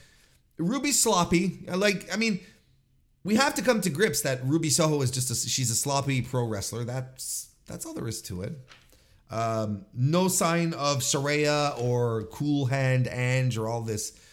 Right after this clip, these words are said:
nonsense. We focused on Riho returning and establishing herself as a contender for Toni Storm. And quite frankly, here's the thing. In another era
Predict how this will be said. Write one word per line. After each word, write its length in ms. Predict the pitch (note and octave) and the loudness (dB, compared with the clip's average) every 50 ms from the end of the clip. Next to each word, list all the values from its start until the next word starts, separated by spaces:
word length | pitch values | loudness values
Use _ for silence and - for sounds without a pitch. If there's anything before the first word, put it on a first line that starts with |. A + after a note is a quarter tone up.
| - - - _ _ | -20 -20 -20 _ _
nonsense. 880 | - A#2+ C#3 C#3 C#3 C#3 B2+ B2+ - C#3 C3+ C3+ C3+ C3 A#2+ - - | 0 2 4 4 4 2 0 0 0 2 2 2 2 2 0 0 -2
We 160 | A#2 A2+ A2+ | -4 -6 -6
focused 480 | G#2+ - C3+ C3+ C3 C3 C#3+ B2+ - - | -4 -2 -2 -2 -2 -2 -2 -2 0 0
on 320 | B2 B2 B2 A#2+ A#2+ - - - - _ - | 2 2 2 2 0 -2 -4 -12 -20 _ -2
Riho 360 | - D#3 F3 F3 E3 D#3+ D#3 | 2 4 6 6 6 4 4
returning 440 | C#3 C#3 C3 - D3+ D3 D3+ D3 C#3 | 2 0 0 0 0 -2 -2 -2 -2
and 80 | C3 A2+ | -2 -4
establishing 640 | A2 - - C#3 C#3 C#3 C#3+ C3 A2 A2+ B2 B2 B2 | -2 -2 -2 -2 -2 -2 -2 -4 -4 -4 -4 -4 -4
herself 600 | A#2 G#2+ - - C#3 C3 C3 B2+ - - - - - | -2 -2 -2 0 0 0 0 -2 -4 -10 -18 -10 -6
as 160 | - A#2+ G#2+ | -6 -4 -4
a 40 | G#2+ | -4
contender 560 | - A2+ G#2 G#2 - D#3+ D#3+ D#3 D3 D3+ D3 | -6 -6 -6 -2 0 0 0 0 0 0 0
for 300 | C#3+ - - A2 F#2+ E2+ - - - | 0 -2 -4 -4 -4 -6 -10 -10 -6
Toni 220 | - C3+ A#2 A2+ | -4 -4 -4 -2
Storm. 340 | G#2 - - D#3 D#3 D3+ - - - - - - _ - | -4 0 0 2 2 0 -2 -6 -12 -20 -20 -20 _ -4
And 160 | C3+ C3+ C3 | -2 -2 -2
quite 300 | B2+ - - D3 C#3 C3 | -2 -2 -2 -2 -2 -2
frankly, 540 | C3 - - G#3+ A#3+ C4+ C#4+ A3 G3+ F3 E3 | -2 -4 -4 -4 -4 -4 -4 -2 0 2 2
here's 260 | D3 G3 B3 C4+ F#3+ | 2 2 0 0 -2
the 60 | D#3 C3 | -4 -4
thing. 320 | B2+ - A#3 F#3+ C3 - - - _ _ _ _ _ _ _ _ _ _ _ _ _ _ _ _ _ - | -2 -2 -2 -2 -2 -4 -10 -16 _ _ _ _ _ _ _ _ _ _ _ _ _ _ _ _ _ -2
In 120 | E3+ F3 | 0 2
another 400 | F3+ F3+ G3+ C4 D4+ D4+ B3+ A3+ | 2 4 4 6 6 8 8 6
era 560 | A3 B3 C4 C4 A#3 D3 A#2 G2+ F#2+ A#2 D#3 | 6 6 6 4 4 4 2 0 -2 -6 -8